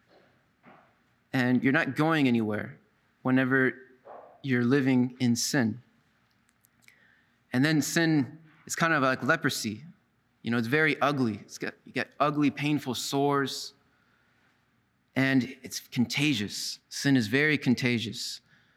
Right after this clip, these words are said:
like a virus, right? It always breeds more sin.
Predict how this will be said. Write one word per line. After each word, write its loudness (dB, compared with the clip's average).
like -4
a -4
virus, -2
right? -2
It -8
always 2
breeds 4
more 2
sin. -2